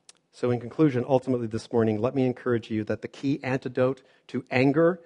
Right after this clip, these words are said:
that we, is that we all need to repent of our anger, which is toward God, is to humbly turn to Him whenever you feel that anger, anger welling up with you and in you, and turn to Him and, and hear Him going,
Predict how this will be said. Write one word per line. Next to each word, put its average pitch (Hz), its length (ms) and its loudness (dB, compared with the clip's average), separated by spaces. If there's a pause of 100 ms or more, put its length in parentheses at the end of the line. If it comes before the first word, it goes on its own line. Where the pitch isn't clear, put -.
(300)
that 131 180 6
we, 123 160 0 (460)
is 135 180 6
that 135 160 4
we 135 120 0
all 147 220 4
need 151 200 4
to 147 80 -2
repent 143 500 2
of 127 340 6
our 120 380 -2 (100)
anger, 123 440 2
which 127 320 0
is 131 260 4
toward 123 460 0
God, 120 340 6 (180)
is 135 140 2
to - 100 -2
humbly 165 380 4
turn 151 380 0
to 151 80 -2
Him 131 320 2 (180)
whenever 143 460 2
you 165 160 0
feel 156 280 4
that 147 240 4
anger, 143 380 4 (180)
anger 147 480 4
welling 147 360 8
up 143 280 2
with 147 320 0
you 139 240 4
and 139 260 0
in 143 200 6
you, 127 220 4 (180)
and 135 200 2 (120)
turn 170 220 2
to 170 80 2
Him 143 260 0 (180)
and, 131 280 -2
and 123 160 -2
hear 175 260 2
Him 160 200 2
going, 123 360 2